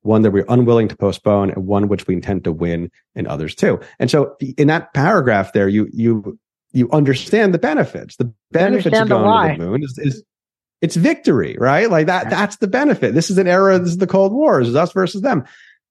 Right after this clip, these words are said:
Speaker 1: It's
Speaker 2: Yeah.
Speaker 1: victory. There's other benefits. There's some functional benefits. We talks about the measure of our energies and skills, all those are true.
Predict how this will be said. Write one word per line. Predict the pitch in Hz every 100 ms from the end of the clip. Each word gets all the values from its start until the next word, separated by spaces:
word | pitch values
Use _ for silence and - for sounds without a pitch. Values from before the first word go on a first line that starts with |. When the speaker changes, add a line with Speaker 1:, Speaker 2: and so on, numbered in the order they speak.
| -
Speaker 1:
It's | 143 -
Speaker 2:
Yeah. | 320
Speaker 1:
victory. | 359 143 113
There's | 123 156 147
other | 269 196 123 - -
benefits. | 127 120 117 151 147
There's | 139 123
some | 123
functional | 120 143 - 220 127
benefits. | 113 104 101 131 131
We | 113
talks | - 113 127 -
about | 110 101 -
the | 104
measure | 98 107 107
of | 101
our | 101
energies | 95 98 98 90
and | 90
skills, | - 92 107
all | 101
those | 98 87
are |
true. | 117